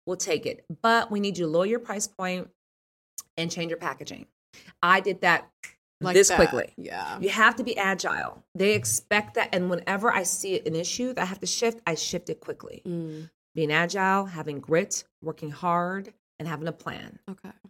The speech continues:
Speaker 1: Failing a plan is planning to fail. Document where you're going, how you're gonna get there, your, your business plan, your marketing plan, everything you need to make it work. This is your roadmap to success. You have to do it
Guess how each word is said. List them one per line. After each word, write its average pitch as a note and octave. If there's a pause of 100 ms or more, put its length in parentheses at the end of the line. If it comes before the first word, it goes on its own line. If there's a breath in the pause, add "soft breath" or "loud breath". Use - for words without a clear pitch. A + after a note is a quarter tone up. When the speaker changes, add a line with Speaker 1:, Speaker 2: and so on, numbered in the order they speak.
(180)
Speaker 1:
Failing F#3
a A#3+
plan A3+ (100)
is -
planning D#3+
to E3
fail. - (580)
Document E3
where F#3+
you're F#3
going, G3+
how F3
you're D3+
gonna C#3+
get F3
there, F#3
your, D#3 (100)
your D3+
business D#3+
plan, F3
your D3
marketing D#3
plan, F3 (100)
everything F3
you E3
need D#3+ (280)
to -
make D3
it -
work. D#3
This A3+
is B3+
your G3 (140)
roadmap E3+
to -
success. C#3
You D3+
have D#3+
to -
do B2
it -